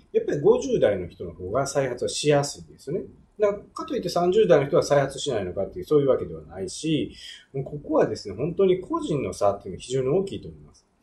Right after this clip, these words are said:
で、これもですね、根本的なことから言うと、その、頸椎ヘルニア、頸椎症が発生した原因ですよね。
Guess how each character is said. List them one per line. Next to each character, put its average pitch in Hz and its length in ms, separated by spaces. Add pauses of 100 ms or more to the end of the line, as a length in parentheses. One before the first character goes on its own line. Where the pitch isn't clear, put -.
(520)
で、 196 320 (100)
こ 320 120
れ 349 60
も 254 140
で 143 80
す 135 100
ね、 139 300 (100)
根 156 200
本 196 160
的 302 180
な 269 180
こ 143 140
と 143 120
か 107 120
ら 90 120
言 92 180
う - 20
と、 147 300
そ 147 140
の、 143 460
頸 240 240
椎 226 180
ヘ 202 60
ル 175 60
ニ 117 60
ア、 107 40
頸 147 300
椎 143 160
症 110 200
が 107 320
発 247 340
生 247 180
し - 100
た - 80
原 160 320
因 269 320
で 285 120
す - 120
よ 90 100
ね。 95 260